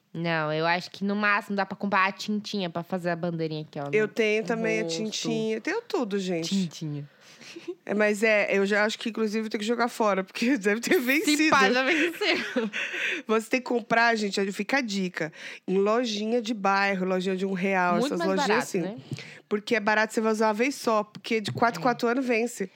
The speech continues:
Speaker 1: Nem precisa ser bom. Tem que durar,
Speaker 2: Não.
Speaker 1: tem que durar pelo menos uns quarenta e cinco minutos, primeiro tempo. O segundo tempo já tá
Speaker 2: Isso,
Speaker 1: todo mundo
Speaker 2: só
Speaker 1: bêbado,
Speaker 2: é,
Speaker 1: já,
Speaker 2: exatamente,
Speaker 1: foda-se, entendeu? É.
Speaker 2: exatamente, foda-se.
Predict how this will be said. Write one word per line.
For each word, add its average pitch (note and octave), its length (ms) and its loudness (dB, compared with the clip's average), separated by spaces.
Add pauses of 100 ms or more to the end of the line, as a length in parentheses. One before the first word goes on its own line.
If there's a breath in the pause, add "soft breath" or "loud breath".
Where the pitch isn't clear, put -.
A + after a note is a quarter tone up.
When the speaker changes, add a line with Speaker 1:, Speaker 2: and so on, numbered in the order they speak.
(240 soft breath)
Speaker 1:
Nem A3+ 260 -2
precisa A#3+ 440 -6
ser B3 200 -6
bom. E3 280 -6 (760)
Tem B3 100 -2
que C#4 120 -8
durar, B3 540 4
Speaker 2:
Não. B3+ 260 0
Speaker 1:
tem A3 240 -4
que A#3 60 -6
durar C4 260 2
pelo C#4 140 2
menos E4 240 0
uns D4 180 -8
quarenta D4 340 -2
e - 40 -16
cinco C#4 120 -2
minutos, G3+ 200 -4
primeiro A#3+ 340 -2
tempo. D3 320 -6
O - 40 -20
segundo E4+ 260 -2
tempo F#4+ 140 2
já F#4 80 6
tá F#4+ 80 4
Speaker 2:
Isso, D#4 100 -4
Speaker 1:
todo - 40 2
mundo G4+ 100 0
Speaker 2:
só - 100 6 (120)
Speaker 1:
bêbado, A3 360 2
Speaker 2:
é, - 80 4
Speaker 1:
já, A#3+ 200 6
Speaker 2:
exatamente, F#3+ 600 0
Speaker 1:
foda-se, A3+ 480 2
entendeu? F3+ 240 -4
É. F3 40 2
Speaker 2:
exatamente, G3 680 -2
foda-se. F3 420 -4